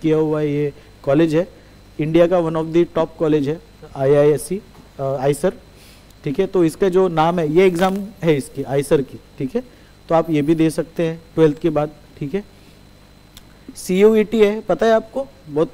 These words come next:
common exam है, common university entrance टेस्ट। इसके तहत में बहुत सारी universities आती है जिसमें आप admission ले सकते हो, ठीक है, बड़े-बड़े अच्छे-अच्छे colleges में जा सकते हो, ठीक है।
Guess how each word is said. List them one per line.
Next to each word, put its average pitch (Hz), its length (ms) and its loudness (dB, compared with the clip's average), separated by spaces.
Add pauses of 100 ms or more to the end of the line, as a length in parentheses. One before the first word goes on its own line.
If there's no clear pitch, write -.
common 165 280 -2
exam 165 300 -4
है, 170 60 -8
common 160 340 -6
university 156 520 -6
entrance 143 380 -4
टेस्ट। - 480 -14
इसके 170 240 0
तहत 165 320 2
में 180 140 -4
बहुत 151 260 -4
सारी 175 160 -2
universities 165 680 0
आती 151 280 0
है 151 160 -4 (400)
जिसमें 160 240 -6
आप 156 120 -2
admission 147 380 -4
ले 135 160 -2
सकते 143 320 -8
हो, 143 200 -2 (180)
ठीक 139 160 -6
है, 151 200 -10
बड़े-बड़े 135 440 0
अच्छे-अच्छे 139 420 -6
colleges 135 460 -4
में 147 80 -8
जा 131 140 -4
सकते 127 340 -14
हो, 131 120 -12 (440)
ठीक 131 160 -6
है। 185 120 -6